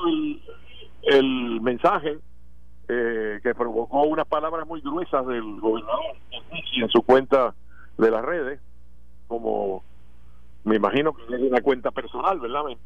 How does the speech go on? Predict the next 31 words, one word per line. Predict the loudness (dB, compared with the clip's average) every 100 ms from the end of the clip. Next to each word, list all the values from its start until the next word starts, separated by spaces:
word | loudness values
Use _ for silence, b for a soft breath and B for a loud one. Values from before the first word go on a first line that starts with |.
| -6
no | -4
me | 0
imagino | 0 0 0 2
que | 2 -2 -8 -12 -12 -2
estamos, | -2 0 0 0 0 -2
este, | 0 0 0
copiando | 0 -2 0 0 2
a | 0
Donald | 0 -2
Trump, | 0 0 0 -8
establecer | -4 -2 -2 0 -2 -2 -4 -12 -12 -12 -12 -12 -8 0
las | 0
contestaciones | 2 0 0 2 2 2 2
oficiales | 0 -2 2 2 2 0
del | -2 -2
gobernador | -2 -2 0 2 2 0
en, | -4 -4 -2
en | 0
las | 0 0
redes | 2 0 -2
sociales, | -2 -2 0 -2
en | -4 -4
lugar | 0 0 2
de... | 0 0 -10 -14 -14 -14 -12 -12 -14 -14 -14 -14 -14 -14 0
Pero | 2 2 0 -2
utilizó | -4 -4 -4 -2 -2
unas | -2 -2
palabras | 0 0 -4 -4
fuertes, | -4 -2 -4 -6
¿no? | -6 -10 -12 -12 -12 -12 -12 -12 -14 -12 -4
Entiendo | -4 2 4 4 2 2 2 0